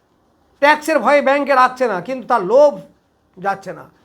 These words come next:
এই করতে করতে এমন একটা ফল্টে পড়ে যায় তার সব চলে গেল। এটাই হচ্ছে রাহুর কাজ। ওই জায়গায় যদি সে থেমে যেতে পারত তাহলে সে গেইন করত।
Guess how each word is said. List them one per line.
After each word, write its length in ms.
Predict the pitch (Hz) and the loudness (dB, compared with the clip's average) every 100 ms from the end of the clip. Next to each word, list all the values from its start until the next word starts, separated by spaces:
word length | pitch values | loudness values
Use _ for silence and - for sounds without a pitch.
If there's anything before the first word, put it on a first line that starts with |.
| - | 0
এই 200 | 247 269 | 2 2
করতে 280 | 262 254 262 | 0 -4 -4
করতে 240 | 269 302 | -2 0
এমন 280 | 269 220 254 | 0 0 -4
একটা 200 | 247 254 | -4 -8
ফল্টে 360 | - 240 247 | -4 -4 -2
পড়ে 200 | 220 254 | -4 -2
যায় 260 | 269 339 339 - _ | 0 0 -2 -14 _
তার 140 | 220 220 | -6 -6
সব 360 | - 220 185 | -2 -2 -2
চলে 220 | 196 156 | -8 -12
গেল। 180 | 139 135 127 _ _ _ _ _ _ _ | -14 -16 -20 _ _ _ _ _ _ _
এটাই 320 | 185 226 226 | -6 0 0
হচ্ছে 200 | 196 196 | -2 -6
রাহুর 260 | 170 135 131 | -6 -6 -8
কাজ। 180 | - - _ _ _ _ - | -14 -20 _ _ _ _ 2
ওই 240 | 285 339 | 4 4
জায়গায় 360 | 330 330 339 339 | 4 2 2 0
যদি 220 | 330 311 | -2 -8
সে 100 | 311 | -8
থেমে 320 | 320 294 339 | -8 -8 -6
যেতে 180 | 311 285 | -6 -4
পারত 460 | 254 254 - 214 156 - _ _ _ _ _ _ _ _ _ _ _ _ _ _ | -4 -4 -4 -6 -8 -14 _ _ _ _ _ _ _ _ _ _ _ _ _ _
তাহলে 340 | 226 240 254 196 | 2 4 2 0
সে 140 | 247 | -4
গেইন 260 | 170 226 220 | -4 -6 -6
করত। 320 | 185 - | -10 -14